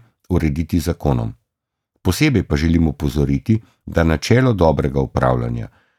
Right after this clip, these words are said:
zahteva tudi, da se ministrstva in vladne službe pravočasno in argumentirano odzovejo na prejete predloge, ki na spletnem orodju predlagam pika vladi pika si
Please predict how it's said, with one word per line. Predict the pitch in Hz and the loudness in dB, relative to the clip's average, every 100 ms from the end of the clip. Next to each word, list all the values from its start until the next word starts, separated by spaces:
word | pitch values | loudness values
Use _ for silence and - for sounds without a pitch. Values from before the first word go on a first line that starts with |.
| _ - | _ -6
zahteva | 78 - 87 69 | -4 0 0 0
tudi, | 67 98 110 135 - _ _ | 0 0 2 0 -4 _ _
da | - 82 | -4 -2
se | - | 2
ministrstva | 78 95 139 - 117 - 95 | 2 4 2 0 -4 0 2
in | 85 | 2
vladne | 76 76 73 71 | 2 2 2 -2
službe | - 104 107 95 92 | 0 0 0 -2 -2
pravočasno | - 67 64 - 73 80 - 117 117 _ - | -2 -2 -2 0 2 2 0 -2 -4 _ 0
in | 123 - | 0 2
argumentirano | 104 95 98 90 98 92 78 76 73 71 | 0 2 2 2 0 0 2 0 0 -2
odzovejo | 71 - 71 69 65 | -6 -2 -2 0 -2
na | 65 | -4
prejete | 58 69 67 64 65 | -4 -2 -2 -4 -8
predloge, | - 60 73 101 110 113 _ _ _ _ _ | -8 -6 -2 0 0 -4 _ _ _ _ _
ki | 90 | -2
na | 85 69 | 0 0
spletnem | - - 110 117 120 110 | -4 0 0 2 2 4
orodju | 92 82 82 85 | 2 0 0 -2
predlagam | 67 67 71 78 73 69 | -2 -2 -2 -2 -2 -4
pika | - 76 - | -4 -6 -2
vladi | 67 71 71 69 64 | -2 2 2 0 -4
pika | - 65 - | -8 -10 -10
si | 60 107 | -2 0